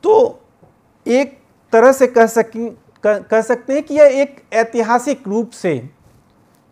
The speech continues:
चार सौ पाँच सौ साल का, की जो थाती है, उसने एक पृष्ठभूमि का काम किया।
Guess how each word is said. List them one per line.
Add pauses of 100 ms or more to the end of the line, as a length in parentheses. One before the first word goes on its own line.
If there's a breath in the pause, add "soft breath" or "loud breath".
(100)
चार
सौ
पाँच
सौ
साल
का, (760)
की
जो
थाती
है, (1700 soft breath)
उसने (2000)
एक
पृष्ठभूमि
का (960)
काम
किया।